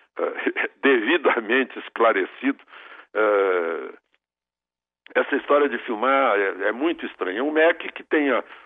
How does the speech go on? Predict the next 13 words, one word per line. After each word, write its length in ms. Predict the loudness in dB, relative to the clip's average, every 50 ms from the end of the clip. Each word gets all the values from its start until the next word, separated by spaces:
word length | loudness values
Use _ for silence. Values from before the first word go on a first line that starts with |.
| _
uma 240 | -8 -4 0 2 2
equipe 560 | 2 2 0 -4 -6 -6 -6 -6 -6 -12 -14
de, 360 | -14 -12 -10 -8 -6 -6 -8 -10 _ -20 -20 -20 _ _ _
eh, 200 | -8 -6 -6 -6 -6
de 160 | -6 -6 -6 -6
cinegrafistas, 1040 | -8 -4 -2 0 2 2 2 2 2 2 2 2 4 4 2 2 -2 -6 -8 -8 -6
de 100 | -6 -4
repórteres, 840 | -2 -2 -2 -2 _ 2 4 4 4 4 2 -2 -4 -6 -4 -6 -8
e 60 | -8
que 140 | -8 -8 -6
mandam 400 | -2 0 2 2 2 2 0 -2
pra 160 | 0 -2 0
determinadas 720 | 0 0 0 0 -2 -2 -4 -2 0 0 0 0 0 -2